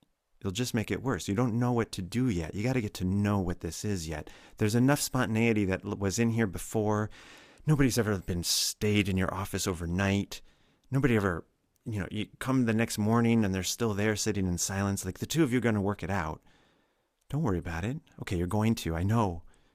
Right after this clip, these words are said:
The f-, internalized voice, "I'm not doing Essie right." It's gonna come. Just, "Okay. Hi. We love you too. I'm gonna get so good at this. You're gonna get so good at this. We're all gonna get so good at this. We're gonna help so many people. It's gonna be so great."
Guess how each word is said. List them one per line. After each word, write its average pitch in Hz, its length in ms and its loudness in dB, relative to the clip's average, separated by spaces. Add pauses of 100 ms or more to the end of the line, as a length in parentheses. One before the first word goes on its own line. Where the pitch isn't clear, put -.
(500)
The 107 80 -8
f-, - 140 -14 (200)
internalized 113 680 0
voice, 104 340 -2
"I'm 95 140 -4
not 117 160 -2
doing 117 200 2
Essie 110 220 -4
right." 107 160 -4
It's 92 120 -6
gonna 113 140 -2
come. 104 300 -6
Just, - 220 -4 (1500)
"Okay. 101 920 -2 (460)
Hi. 101 720 -2 (380)
We 117 120 -2
love 107 220 0
you 110 100 0
too. 87 500 -4 (540)
I'm 107 120 -2
gonna 110 120 2
get 104 160 0
so 101 200 2
good 90 240 -2
at - 140 -6
this. 85 260 -4
You're 120 80 2
gonna 104 120 4
get 90 160 0
so 87 220 0
good 80 220 -6
at - 100 -12
this. - 180 -10
We're 117 80 6
all 117 60 10
gonna 101 160 2
get 92 180 0
so 92 160 -2
good 85 200 -8
at - 80 -10
this. - 180 -6
We're 117 60 4
gonna 113 100 6
help 98 160 0
so 95 100 -4
many 90 140 -2
people. 87 280 -4
It's 101 100 0
gonna 120 120 6
be 101 60 4
so 90 180 0
great." 92 300 -4